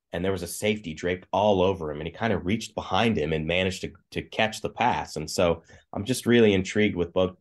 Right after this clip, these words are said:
both Jack and J T about what they can do. And I know I've said this before, but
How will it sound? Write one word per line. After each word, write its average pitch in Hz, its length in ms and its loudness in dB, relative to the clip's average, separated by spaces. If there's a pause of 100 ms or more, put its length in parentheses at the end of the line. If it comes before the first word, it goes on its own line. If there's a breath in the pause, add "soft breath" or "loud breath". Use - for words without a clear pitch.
(100)
both 92 300 2 (120)
Jack 87 420 -2
and 92 380 0 (120)
J 85 200 0
T 85 300 -2
about 76 340 0
what 87 240 -2
they 82 140 0
can - 180 -12
do. 90 300 2
And 76 80 -2
I 85 60 -2
know 95 120 2
I've 73 140 -2
said 78 160 0
this 71 140 -10
before, 87 440 2
but 71 220 -2